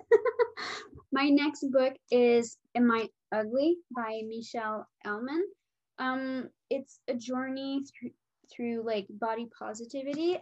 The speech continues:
and she's a, um, body positivity and self-love activist. And the thing that I love about it is it's incredibly real. And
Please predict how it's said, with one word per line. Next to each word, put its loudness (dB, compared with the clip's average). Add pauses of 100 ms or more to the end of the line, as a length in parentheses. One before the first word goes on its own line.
and 0
she's -8
a, 0
um, -6
body -6
positivity -6
and -4
self-love -8 (120)
activist. -6 (920)
And 0 (200)
the 4
thing 4
that 4
I 2
love 2
about 0
it -4
is 2
it's -2 (140)
incredibly 4 (120)
real. 4 (840)
And 8